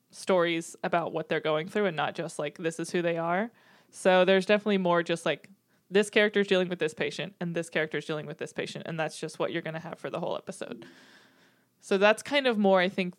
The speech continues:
the set structure as we move forward into the show. Like, that's pretty standard. Like, okay, Meredith's gonna be over here doing this, and Alex is gonna be doing this, and whoever's gonna be doing this. And, like, sometimes they'll cross paths, and, like, they did bring them together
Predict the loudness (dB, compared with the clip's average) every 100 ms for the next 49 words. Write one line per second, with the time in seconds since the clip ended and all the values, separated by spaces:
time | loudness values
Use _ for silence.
0 | -6 -6 -2 0 0 0 -2 -2 -2 0
1 | 0 -4 -6 -6 -8 -4 -2 0 -2 -4
2 | -6 -4 -2 -2 0 0 2 0 -2 -6
3 | -6 -6 -6 -6 -4 -4 -6 -8 -10 -10
4 | -6 -2 -2 -4 -8 -8 -8 -8 -8 -6
5 | -6 -4 -2 0 0 -2 -8 -6 -6 -6
6 | -12 -12 -12 -8 -8 -2 0 0 -4 -4
7 | -4 -6 -8 -6 -6 -4 -2 -2 -2 -2
8 | 0 2 0 2 0 4 2 2 0 0
9 | 0 -4 -16 -16 -18 _ -20 -20 _ 0
10 | 2 4 2 0 -4 -20 _ -18 -2 2
11 | 2 0 -2 0 2 2 0 -4